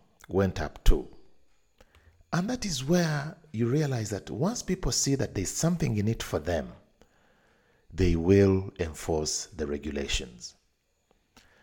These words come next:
Now, that might be looked at as, well, gouging or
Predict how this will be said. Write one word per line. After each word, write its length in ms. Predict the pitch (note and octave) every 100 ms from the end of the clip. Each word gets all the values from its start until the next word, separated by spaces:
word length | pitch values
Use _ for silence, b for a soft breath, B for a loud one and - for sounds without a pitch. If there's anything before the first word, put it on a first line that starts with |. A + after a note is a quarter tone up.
| b b b -
Now, 300 | D#2+ C2+ - - -
that 220 | F3 -
might 240 | F3+ C3 B2
be 80 |
looked 260 | B2 A#2+ -
at 180 | G2 F2
as, 680 | D#2 D2 C2+ B1+ - - - _
well, 300 | - E2+ D#2
gouging 840 | C#2 - E2 E2 D#2+ D#2+ D#2+ D#2+ D#2+
or 680 | D#2 D2+ C#2 C2+ C2+ C2+